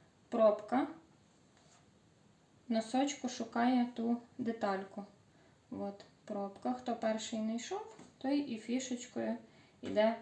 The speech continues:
вперед. Хто дойде до кінця, той і виграв. Такі різні детальки. Висипаються носочки. Тут тридцять і тут тридцять. І кожен на ощуп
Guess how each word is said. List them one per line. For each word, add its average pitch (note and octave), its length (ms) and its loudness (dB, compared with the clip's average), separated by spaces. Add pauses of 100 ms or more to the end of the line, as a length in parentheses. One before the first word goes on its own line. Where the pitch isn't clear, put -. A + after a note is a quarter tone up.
(120)
вперед. F#3+ 560 0 (680)
Хто A3 180 -6
дойде G#3+ 400 4
до G#3 60 -2
кінця, D4 380 2
той B3+ 220 2
і A#3+ 180 0
виграв. G3 440 0 (1160)
Такі A3+ 280 -2
різні G3+ 440 -2 (380)
детальки. G#3+ 720 -2 (840)
Висипаються G#3 920 0 (140)
носочки. G#3+ 800 -2 (460)
Тут B3+ 280 0
тридцять D#4 500 2
і B3 60 -2
тут G#3 320 -2
тридцять. G3 560 -4 (680)
І C4 360 2 (600)
кожен A#3 360 4
на G#3 160 2
ощуп A#3 360 0